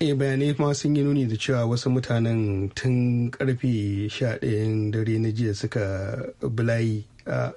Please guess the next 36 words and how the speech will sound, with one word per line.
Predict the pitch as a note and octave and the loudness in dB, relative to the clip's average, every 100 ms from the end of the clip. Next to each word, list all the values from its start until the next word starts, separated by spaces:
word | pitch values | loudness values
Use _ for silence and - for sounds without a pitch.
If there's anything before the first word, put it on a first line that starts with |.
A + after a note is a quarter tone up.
| - | -4
a | |
wannan | A#2 A#2 A2 G#2 G2+ | -2 0 0 0 -2
farfajiya | G2+ G#2 B2+ A2 A2+ G#2 | -4 -2 -2 0 -2 0
da | |
za | G#2 A2+ | -2 -2
a | |
yi, | - | -2
ko | A2 | -2
kuma | G#2+ A#2 | -2 0
zaure | A2+ A#2+ A#2+ | 0 0 0
da | A#2 | -2
aka | A#2 | -2
mai | A2 A2 | 0 0
da | |
shi | G2+ A#2 | 0 0
wannan | A2+ A2 G#2 | 0 0 0
biki | G2+ A2 | -2 -2
na | G#2+ G#2+ G#2 | 0 0 0
Capital | G#2 G2+ - G#2+ | -2 -4 -4 -2
One | A2 - | -2 -2
Arena. | G#2 G#2 G2+ - - - - - - | 0 0 -2 -6 -18 -20 -20 -20 -8
Ah, | - A#2+ A#2 B2 A#2+ - C3 - - - | -4 -2 -2 -2 -4 -6 -8 -6 -6 -2
kaman | B2 C#3+ D3 | 0 0 0
hakan | F3 F3+ D#3 | 0 0 0
biki | C3 - B2+ B2 | 0 0 2 2
nunawa, | A#2 C3 C#3 A#2+ A#2 G2+ - - | 2 2 2 2 0 -4 -12 -8
ka | - C#3+ | -4 0
ɗan | C3+ | 0
fara | C#3+ C#3 | 2 0
batun | A#2 - B2+ | -2 0 0
maganan | A2 A#2 A2 G#2 | 2 0 0 0
magoya | A2+ G#2+ G#2 | 0 0 0
bayansa | G#2 A2+ - | 0 0 -2
da | G2+ | -4
suka | - G#2+ | -4 -4
fito. | - | -4